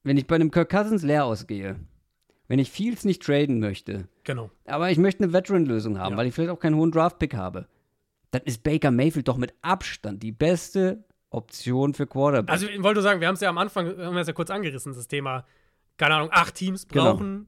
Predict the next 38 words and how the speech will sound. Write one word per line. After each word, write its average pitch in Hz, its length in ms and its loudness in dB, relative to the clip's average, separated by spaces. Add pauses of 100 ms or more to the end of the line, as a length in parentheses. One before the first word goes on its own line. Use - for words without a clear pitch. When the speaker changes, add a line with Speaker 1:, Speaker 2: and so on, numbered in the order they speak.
(160)
Speaker 2:
einen 156 180 -6
Starter, 170 880 0 (540)
nicht 214 480 -4
einen, 214 500 0 (880)
ein 190 80 -10
Upgrade 214 420 0
für 208 240 -4
in 196 80 -2
zwei 202 220 0
Jahren 185 420 2
oder 180 220 0
jemanden, 185 320 -4
den 185 140 -4
wir 202 380 -2
entwickeln, 175 440 -4
sondern 170 220 0
einen 170 80 -2
Starter. 180 760 -2 (1080)
Und 190 320 0 (540)
der - 120 4
Supply 233 420 2
ist 175 120 -4
ja 156 100 -6
einfach 120 260 -10
nicht 123 200 -12
da. 110 240 -8
Also, 123 260 -10
das 147 360 -8
ist 170 100 -6
ja 170 80 2
viel 214 200 -2
mehr, 214 400 2
viel 208 180 -6
mehr 202 120 -2
Nachfrage 170 520 0
als 160 120 -4
Angebot. 131 460 -2
Speaker 1:
Mhm. 113 200 -2